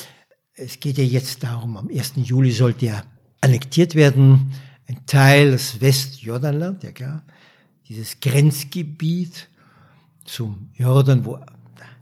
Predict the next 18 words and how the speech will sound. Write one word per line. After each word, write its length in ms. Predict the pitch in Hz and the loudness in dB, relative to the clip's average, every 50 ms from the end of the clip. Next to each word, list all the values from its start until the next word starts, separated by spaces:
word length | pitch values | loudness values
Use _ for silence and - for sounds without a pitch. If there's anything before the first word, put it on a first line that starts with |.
| _ _ - - - - - - - - | _ _ -20 -20 -20 -20 -20 -20 -20 -18
Johannes 340 | - 104 110 113 113 110 - | -16 -12 -12 -10 -10 -10 -12
der 140 | - 120 - | -12 -14 -14
Täufer 480 | - - 131 135 135 - 143 131 - - - - - - _ _ _ _ _ _ _ | -8 -4 -2 -2 -2 -2 -4 -4 -4 -6 -10 -20 -20 -20 _ _ _ _ _ _ _
geschäftstüchtige 1400 | - - 117 - 143 135 135 - - - - 165 151 147 147 135 - - 123 - - - 120 - 120 117 113 107 _ _ _ _ _ _ _ _ - | -14 -8 -4 -2 -2 -2 -2 -4 -12 -12 -10 -10 -8 -8 -8 -8 -6 -6 -6 -6 -6 -10 -10 -8 -8 -8 -10 -10 _ _ _ _ _ _ _ _ -8
Leute 380 | 135 127 127 131 - 123 90 | -6 -4 -4 -4 -6 -6 -8
haben 100 | 117 123 | -6 -8
dann 380 | 123 120 110 110 110 107 110 120 | -8 -8 -8 -10 -10 -10 -10 -6
mehrere 400 | 120 123 127 131 131 135 143 135 | -4 -2 0 0 0 0 -2 -4
Stellen 600 | 135 - - - 131 127 127 127 127 131 135 - | -4 -6 -8 -6 -4 -4 -2 -2 -2 -4 -6 -6
eingerichtet, 640 | 139 135 135 131 135 127 123 131 131 - 135 131 123 | -2 -2 0 0 0 -2 -2 -4 -4 -6 -8 -8 -6
wo 120 | 123 139 | -8 -8
angeblich 500 | - 120 127 131 131 123 123 113 123 117 | -6 -4 -2 -2 0 0 -2 -6 -6 -8
der 140 | - 139 127 | -8 -8 -8
Johannes 400 | 117 113 110 120 123 110 - - | -8 -8 -10 -10 -10 -10 -12 -14
der 120 | - 131 135 | -18 -18 -18
Täufer, 440 | - 135 123 120 - - - 135 123 | -14 -14 -14 -14 -14 -12 -12 -12 -10
der 140 | 127 117 | -10 -12
vor, 240 | - - - 131 - | -14 -14 -16 -16 -16